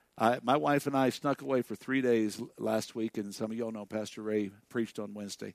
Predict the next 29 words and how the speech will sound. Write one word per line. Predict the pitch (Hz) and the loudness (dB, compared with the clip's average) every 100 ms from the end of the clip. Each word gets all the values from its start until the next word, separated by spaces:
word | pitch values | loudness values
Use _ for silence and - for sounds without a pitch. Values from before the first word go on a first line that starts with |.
| _ _ _ - | _ _ _ 0
We | 156 | 2
just, | 156 131 | 4 0
I | 147 | -2
mean, | 127 131 135 | 2 2 4
I | 135 | 0
just | - | 0
told | 135 113 | -2 0
her, | 120 | 0
I | 117 | -4
said, | 117 117 | -4 -2
"Honey, | 123 113 | -2 -2
I | |
gotta | 110 113 | 0 0
get | 110 | -2
off | 104 | -4
this | 107 - | -6 -10
mountain." | 95 95 - _ _ _ _ _ _ _ _ _ _ | -10 -12 -16 _ _ _ _ _ _ _ _ _ _
Okay? | 107 107 - _ _ _ _ - | -4 -4 -6 _ _ _ _ -8
I | 117 | -4
got | 131 | -4
the | 107 | -6
three | - 131 127 - | -4 -2 -2 -2
best | 123 - | -2 -2
night's | 127 117 | -4 -6
sleep | - 123 120 | -4 -4 -4
that | - | -4
I've | 107 101 | -4 -2
had | 113 101 | -2 -2
in | 95 | -8